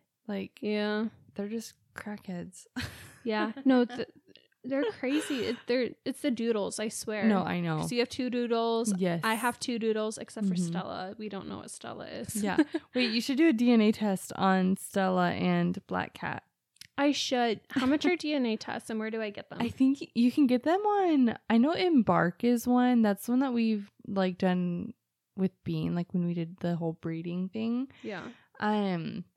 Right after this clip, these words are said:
Speaker 1: but I don't know if they do it for cats.
Speaker 2: I
Speaker 1: But I
Speaker 2: guess
Speaker 1: know
Speaker 2: we'll
Speaker 1: Embark
Speaker 2: see.
Speaker 1: does, and they always
Speaker 2: Okay.
Speaker 1: have deals.
Speaker 2: Do you know how much it, it is
Speaker 1: I want to, it's, like,
Speaker 2: typically?
Speaker 1: one fifty,
Speaker 2: Okay,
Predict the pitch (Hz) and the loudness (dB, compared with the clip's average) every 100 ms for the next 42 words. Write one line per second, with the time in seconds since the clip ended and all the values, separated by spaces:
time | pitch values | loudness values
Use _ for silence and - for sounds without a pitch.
0 | _ _ _ _ _ - 196 226 233 262 | _ _ _ _ _ -6 -2 2 2 0
1 | 339 - 370 349 277 247 - 180 - - | 0 2 4 4 0 -8 -10 -10 -12 -18
2 | - - - - _ _ _ _ _ _ | -12 -10 -12 -14 _ _ _ _ _ _
3 | _ - - 226 240 247 277 285 220 175 | _ -20 0 6 8 8 8 8 8 4
4 | - 175 170 202 214 - 196 190 185 180 | 2 -2 2 4 4 6 4 4 2 -2
5 | - 160 - - 277 262 262 294 285 285 | -2 -4 -6 -10 -4 -4 -2 -2 -4 -6
6 | 247 - _ _ _ 254 233 214 214 247 | -8 -10 _ _ _ -10 -8 -8 -6 -2
7 | 190 185 185 240 302 277 226 196 196 202 | 0 0 -2 -4 -4 -2 0 2 2 2
8 | 202 208 208 - 185 254 320 349 339 277 | 0 0 0 -2 -4 -4 -2 -4 -6 -8
9 | 254 | -6